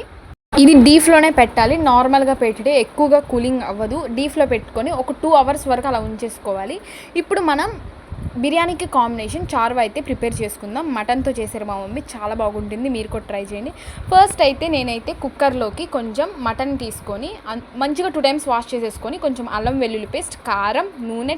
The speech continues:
టూ కప్స్ వేసుకున్నాను, కొంచెం గళ్ళుప్పు కూడా వేసేసుకొని మంచిగా మిక్స్ చేసేసుకోవాలి.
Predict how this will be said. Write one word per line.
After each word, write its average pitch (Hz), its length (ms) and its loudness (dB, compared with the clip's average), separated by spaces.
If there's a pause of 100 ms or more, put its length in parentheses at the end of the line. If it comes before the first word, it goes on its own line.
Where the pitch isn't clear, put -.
టూ 254 140 -8
కప్స్ - 280 -10
వేసుకున్నాను, 220 500 -10 (460)
కొంచెం 302 240 2 (120)
గళ్ళుప్పు 269 340 0
కూడా 262 180 2
వేసేసుకొని 233 640 -6
మంచిగా 233 340 -2
మిక్స్ - 260 -14
చేసేసుకోవాలి. 214 640 -6